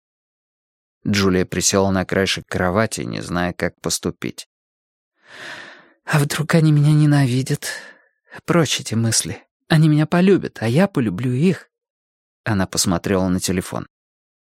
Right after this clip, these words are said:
Может, сначала позвонить? Нет. Они могут сказать, что не хотят меня видеть.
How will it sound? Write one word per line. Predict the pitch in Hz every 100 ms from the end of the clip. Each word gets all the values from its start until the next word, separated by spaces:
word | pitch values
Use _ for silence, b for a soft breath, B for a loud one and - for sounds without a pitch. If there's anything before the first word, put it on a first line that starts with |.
| _ -
Может, | 156 147
сначала | - 196 143 160 156
позвонить? | 165 151 165 196 226 - - _ _ _ _ _
Нет. | 160 151 135 - - _ B B B B
Они | 180 185
могут | 180 165
сказать, | - 175 170
что | 160 -
не | 165
хотят | 160 160 160 165
меня | 156 156
видеть. | 147 127 117 104 -